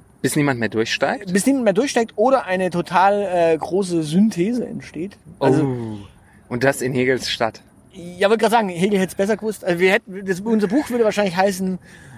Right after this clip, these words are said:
Speaker 2: äh,
Speaker 1: Lost in Stuttgart.
Speaker 2: äh, nee, ähm,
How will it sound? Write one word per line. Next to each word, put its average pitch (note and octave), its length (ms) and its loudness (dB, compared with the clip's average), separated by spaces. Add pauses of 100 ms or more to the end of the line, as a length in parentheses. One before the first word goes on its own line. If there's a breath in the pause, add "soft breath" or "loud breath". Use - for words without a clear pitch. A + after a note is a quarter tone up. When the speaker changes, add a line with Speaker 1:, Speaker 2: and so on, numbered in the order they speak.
(140 loud breath)
Speaker 2:
äh, F3+ 680 6
Speaker 1:
Lost D#3+ 260 0
in D3 140 0
Stuttgart. G#2 480 0
Speaker 2:
äh, E3+ 120 0 (100)
nee, F3+ 440 0
ähm, D3 520 -2